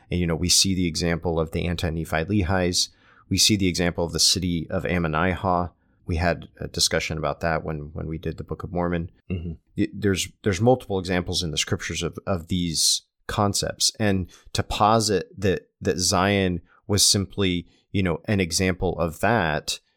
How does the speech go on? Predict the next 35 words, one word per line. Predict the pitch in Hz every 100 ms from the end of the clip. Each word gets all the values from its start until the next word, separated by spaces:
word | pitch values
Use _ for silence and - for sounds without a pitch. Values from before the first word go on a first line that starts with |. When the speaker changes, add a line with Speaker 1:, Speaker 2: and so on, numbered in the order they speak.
| _ _ _
Speaker 1:
writ | 104 104 90
large, | 92 98 92 78 80 - _ _ -
um, | 87 85 82 78
I | 95
think | 95 117 -
there's | 92 -
some | 80
power | - - 98 101
to | 87 87
that. | 50 - - -
Uh, | 92 - 101
uh, | - _ _
one | 104 127
of | 139
the | 117
reasons | 104 107 101 104 87 87
that, | 90 82 - - _ _ _ _ _ _ _ _ -
that | 104 101
I | 98
think | - 117 101
that | 101 92 - - _ _ _ -
it, | 104 101 175
it, | 104 92
there's | 98
a | 95
lot | 90 85
of |
meaning | 95 120 131 107
to | - 92
it | 90
is | 90 -
that, | 98 -
that | 113
we | 110 -
often, | 120 156 - 113 98